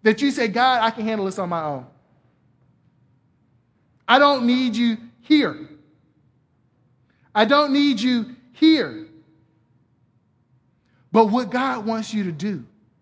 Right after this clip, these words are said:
is to give that up. It's to completely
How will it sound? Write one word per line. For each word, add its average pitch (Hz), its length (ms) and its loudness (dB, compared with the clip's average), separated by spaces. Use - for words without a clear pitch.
is 143 140 -16
to 117 100 -20
give 175 340 -8
that 156 300 -10
up. 131 200 -16
It's 165 160 -6
to - 160 -20
completely 170 720 -10